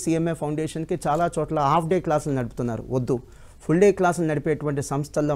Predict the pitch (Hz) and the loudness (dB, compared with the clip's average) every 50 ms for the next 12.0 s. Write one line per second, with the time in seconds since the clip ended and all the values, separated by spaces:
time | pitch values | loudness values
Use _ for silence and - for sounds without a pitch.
0 | 139 135 135 135 170 190 208 185 135 120 143 156 - 151 131 113 117 107 - - | 0 0 -2 0 0 0 0 0 0 -2 -2 -4 -4 -6 -6 -6 -8 -8 -8 -6
1 | - 110 107 92 - - - - - - - - - - - 143 139 151 - 208 | -6 -6 -6 -8 -10 -12 -16 -20 -20 -18 -18 -18 -6 0 2 4 4 4 4 6
2 | 208 226 233 - - 202 202 196 196 196 180 208 208 196 196 160 160 160 170 - | 8 8 8 8 6 4 4 6 6 6 4 2 2 2 4 4 4 4 4 2
3 | 196 180 175 170 175 190 185 - 180 156 151 - - 143 160 196 190 - 190 175 | 2 2 2 4 2 0 0 -2 -2 -4 -4 -2 0 2 2 4 4 4 2 2
4 | 160 135 151 143 117 - - - - - - - - - - - - - - 170 | 2 0 -2 -4 -6 -6 -10 -20 -20 -20 -20 -20 -20 -18 -10 -8 0 4 4 6
5 | 170 190 214 226 226 233 226 240 214 160 131 127 131 143 160 170 202 233 247 247 | 8 8 8 8 8 8 8 8 8 6 4 4 6 8 8 8 8 8 8 8
6 | 240 254 233 240 226 180 165 175 190 208 233 233 214 190 190 185 180 - 185 180 | 6 6 6 6 6 6 6 6 6 6 4 6 6 6 4 4 4 4 4 4
7 | 180 147 135 131 165 190 202 180 175 185 175 202 196 180 - 170 151 151 - 165 | 4 4 4 4 4 4 4 4 4 2 2 2 0 2 4 4 4 4 2 0
8 | - - 139 123 - 139 123 113 - - - - - - - - 123 139 147 202 | -4 -4 -4 -4 -2 -2 -4 -4 -6 -10 -18 -20 -20 -8 -2 2 4 4 6 6
9 | 190 220 214 214 - 202 190 180 - 202 190 180 180 165 185 185 175 160 160 156 | 8 8 8 8 8 4 0 0 0 2 2 2 2 2 2 2 2 0 0 0
10 | 147 151 151 185 180 165 - 160 147 151 156 165 151 156 147 127 - 156 151 143 | 0 0 0 0 0 0 2 2 2 2 2 0 -2 -2 -4 -2 -2 -2 -2 0
11 | 139 143 143 123 135 - - - 170 - - - - 202 190 - - 190 180 180 | 0 0 0 0 -2 -2 -2 -2 -4 -2 -2 2 2 2 2 2 0 2 2 2